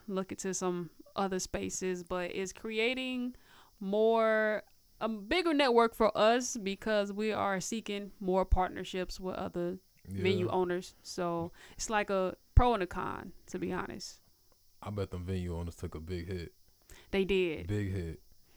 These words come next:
Speaker 2: Big hit.
Speaker 1: But, you know, we got these business loans and business grants that's out, so.
Speaker 2: Right.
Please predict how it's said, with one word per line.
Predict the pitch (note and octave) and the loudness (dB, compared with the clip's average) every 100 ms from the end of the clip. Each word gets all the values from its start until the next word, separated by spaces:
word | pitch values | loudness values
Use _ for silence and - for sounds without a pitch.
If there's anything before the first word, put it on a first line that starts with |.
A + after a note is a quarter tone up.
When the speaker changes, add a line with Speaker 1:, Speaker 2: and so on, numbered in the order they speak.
| E2 | -8
Speaker 2:
Big | F#2+ G2+ F#2 | -4 -4 -4
hit. | F2+ D#2+ - - | -8 -8 -10 2
Speaker 1:
But, | D4+ | 6
you | F#4 | 10
know, | F4+ | 10
we | F4 | 8
got | D#4+ | 4
these | D#4 D4+ A#3 | 4 4 4
business | C4+ C#4 C#4+ | 2 2 0
loans | C4 C4 C4+ C4 | 2 2 4 2
and | A3+ G#3 | 0 0
business | B3 B3+ A3+ | 0 -2 -4
grants | A3+ B3 B3+ - | 0 0 0 0
that's | A3 A#3 - | 0 0 4
out, | A#3 A#3 A#3 | 6 6 4
so. | - A3 G#3 G3+ G3 F3+ | 2 2 4 2 0 0
Speaker 2:
Right. | G#2+ D3+ C#3+ G#2+ | 4 6 6 2